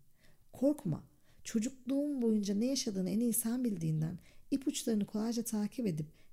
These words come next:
ne yapman gerektiğini de en iyi sen belirlersin. Bir şeyi düzeltmenin yolu önce görmek,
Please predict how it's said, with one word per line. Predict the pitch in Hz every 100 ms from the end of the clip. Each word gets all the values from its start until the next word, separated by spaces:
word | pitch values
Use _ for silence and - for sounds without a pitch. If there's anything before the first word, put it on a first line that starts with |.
| -
ne | 190 254
yapman | 285 269 - 208 208 196
gerektiğini | 208 214 - 220 233
de | 196
en | 208
iyi | 214
sen | 202 202 185
belirlersin. | 165 147 143 139 147 - - - - - - - - 202
Bir | 269
şeyi | - 330 262
düzeltmenin | 226 233 240 226 226
yolu | 208 156 131 - - - -
önce | 233 254 220
görmek, | 180 175 160 151